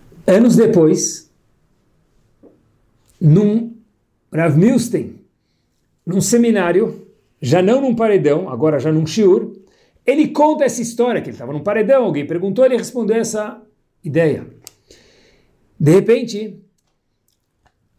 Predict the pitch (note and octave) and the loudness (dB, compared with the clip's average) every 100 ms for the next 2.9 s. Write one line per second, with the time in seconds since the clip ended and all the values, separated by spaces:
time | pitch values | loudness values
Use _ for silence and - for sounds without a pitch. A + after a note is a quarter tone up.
0 | _ _ - D3 C#3+ A#3 A#3+ A3+ G#3 - | _ _ -6 0 2 4 2 0 -4 -2
1 | F#3+ G3 C#3+ D3+ D#3 - _ _ _ _ | -2 0 -2 -8 -14 -20 _ _ _ _
2 | _ - - F#3 F3+ D#3 G2 - | _ -20 -4 0 0 0 -4 -10